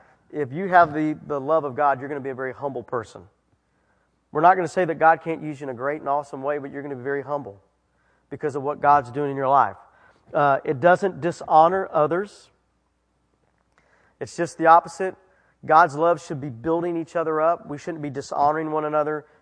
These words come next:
treating each other badly. Uh, love is not self-seeking. If you could <laughs> really say the number one problem with America today,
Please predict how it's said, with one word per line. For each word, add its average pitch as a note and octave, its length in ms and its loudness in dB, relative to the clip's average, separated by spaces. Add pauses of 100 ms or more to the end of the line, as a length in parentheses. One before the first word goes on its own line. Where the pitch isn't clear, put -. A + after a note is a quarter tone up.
treating D#3+ 340 -4
each D#3 220 -6
other C#3+ 160 0
badly. C#3+ 540 0 (340)
Uh, C#3 240 4
love E3+ 300 4
is C#3+ 100 -4
not D#3 260 2
self-seeking. E3+ 960 -4 (1400)
If C#3+ 120 -6
you F3 160 -6
could D#3+ 240 -6 (180)
<laughs> - 0 -
really E3 340 0
say E3+ 280 2 (320)
the D#3+ 100 2
number F3+ 260 4
one F3 180 4
problem F3 340 8
with D#3+ 120 0
America D#3+ 340 -2
today, D#3 520 0